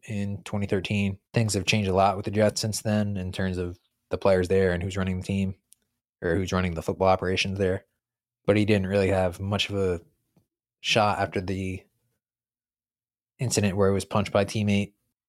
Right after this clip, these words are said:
and he's shown this season that he can play at a high level in the league.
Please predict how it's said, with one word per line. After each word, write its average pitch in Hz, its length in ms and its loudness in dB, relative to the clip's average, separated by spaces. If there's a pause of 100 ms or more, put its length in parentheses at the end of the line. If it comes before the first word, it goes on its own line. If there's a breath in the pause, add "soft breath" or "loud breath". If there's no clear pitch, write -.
(120)
and 95 120 2
he's 92 120 2
shown 101 220 2
this 92 120 0
season 90 320 -2
that 85 240 -6 (540)
he 104 120 -8
can 95 160 -6
play 92 220 2
at 85 60 2
a - 20 2
high 92 140 4
level 92 240 0
in 92 80 -4
the 92 60 -4
league. 95 360 -2